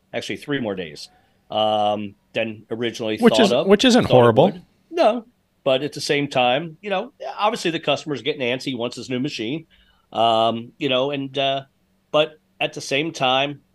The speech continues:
Speaker 1: that is something that we all have to get used to in the world today, that, um, transportation is not what it was back in the day. Um, things take longer. And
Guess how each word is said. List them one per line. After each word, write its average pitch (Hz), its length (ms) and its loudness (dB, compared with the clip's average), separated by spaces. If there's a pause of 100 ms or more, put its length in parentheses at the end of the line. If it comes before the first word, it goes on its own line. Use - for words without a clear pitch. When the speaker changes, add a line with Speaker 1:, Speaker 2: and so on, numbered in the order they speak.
(140)
Speaker 1:
that 131 200 -4
is 131 160 -8
something 135 380 -6
that 131 140 -2
we 127 100 -4
all 131 160 0
have 127 160 -4
to 113 80 -16
get 113 160 -6
used 147 260 -4
to 123 160 -4
in 117 80 -6
the 113 80 -6
world 113 280 -4
today, 113 360 -4
that, 107 240 -2 (440)
um, 107 600 -4 (440)
transportation 143 920 -4
is 113 160 -6
not 123 260 -2
what 123 160 -2
it 120 120 -6
was 113 680 -2 (760)
back 117 300 -4
in 117 60 -6
the 107 100 -8
day. 101 440 -4 (220)
Um, 104 720 -2 (720)
things 135 340 -4
take 123 260 -6
longer. 113 520 0 (340)
And 110 540 -4